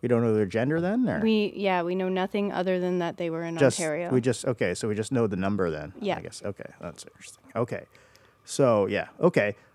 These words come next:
Speaker 1: Uh, all right, so what we do for these podcasts, particular podcast episodes, we always go through who the oldest and youngest victim was in Canada. Uh, so in December of twenty twenty-three, uh, of homicide victims. So the oldest victim was a ninety-eight-year-old at an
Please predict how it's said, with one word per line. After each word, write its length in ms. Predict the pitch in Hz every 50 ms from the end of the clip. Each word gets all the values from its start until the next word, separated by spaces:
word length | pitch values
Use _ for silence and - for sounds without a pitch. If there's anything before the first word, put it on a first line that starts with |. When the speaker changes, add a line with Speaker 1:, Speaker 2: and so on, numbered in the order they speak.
| _ _ -
Speaker 1:
Uh, 300 | 160 170 175 170 170 165 -
all 120 | 180 190 185
right, 260 | 165 117 98 - -
so 300 | - - 165 165 170 175
what 180 | 180 202 196
we 80 | - 208
do 220 | 185 214 214 214
for 120 | 185 - -
these 300 | 143 151 170 175 - -
podcasts, 640 | - - 151 147 151 - - 160 143 139 131 - -
particular 300 | - - 160 - 160 131
podcast 440 | - 147 139 139 - 156 131 -
episodes, 500 | - 127 - 123 - - 135 131 127 120
we 80 | 135 123
always 220 | 120 120 120 113
go 220 | - - 127 120 113
through 560 | - - - 127 131 131 131 131 127 127 127 - _ _ -
who 180 | - 151 143 139
the 120 | 131 131 -
oldest 480 | 113 120 127 131 127 127 120 - - -
and 180 | 98 98 104
youngest 380 | 107 117 127 139 131 117 - -
victim 300 | 110 - - 107 95 92
was 200 | 90 92 110 -
in 100 | 107 90
Canada. 460 | - - 107 104 98 98 98 113 135 - _ _ _ _ _ _ _ _ _ -
Uh, 180 | - 92 92 -
so 220 | - - - 113 110
in 80 | 107
December 420 | 104 104 - - 135 123 117 113 110
of 60 | 104
twenty 220 | - - 123 117
twenty-three, 640 | 107 - 117 113 107 95 - - 113 110 123 135 131
uh, 140 | 117 107 104
of 220 | - 101 101 98
homicide 400 | - 127 127 117 - - 117 101
victims. 380 | 98 107 - - 135 151 165 - - - - - - - - _ _ _ -
So 260 | - - 156 143 147
the 120 | 143 165
oldest 400 | 175 170 190 202 214 208 - -
victim 340 | - 185 175 - 190 180 175
was 180 | 170 160 139 -
a 120 | 139 135
ninety-eight-year-old 960 | 131 135 143 147 165 165 160 165 160 139 131 135 131 135 139 143 151 156 139
at 240 | - 110 113 110 - -
an 160 | 104 104 101